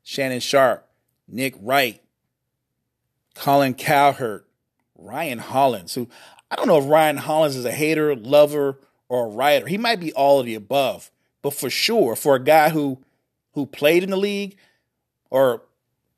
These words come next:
realistically, for a guy who had really good seats and got to dress up like a player in the league, he doesn't know much about basketball at all. Anyway,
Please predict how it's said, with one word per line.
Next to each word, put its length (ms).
realistically, 720
for 200
a 40
guy 220
who 140
had 300
really 220
good 180
seats 380
and 80
got 160
to 60
dress 320
up 160
like 180
a 40
player 440
in 180
the 80
league, 400
he 140
doesn't 220
know 120
much 200
about 300
basketball 560
at 80
all. 340
Anyway, 460